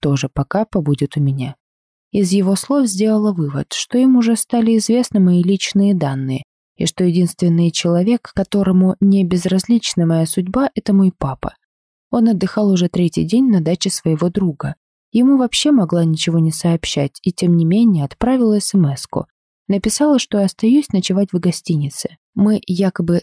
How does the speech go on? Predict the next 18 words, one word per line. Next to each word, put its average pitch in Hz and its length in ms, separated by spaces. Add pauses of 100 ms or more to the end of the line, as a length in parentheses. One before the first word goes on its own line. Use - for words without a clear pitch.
с - 140
однокурсницами 160 1080 (120)
зарезервировали 233 1040
на 214 160
сутки - 340
номер, 147 440 (280)
чтобы 254 340
устроить 185 380
девичник. 151 640 (400)
Это 269 220
не 214 140
вызвало 180 460
у 156 100
папы 254 280
никаких 185 460
подозрений, 156 840
потому 196 320
что 202 400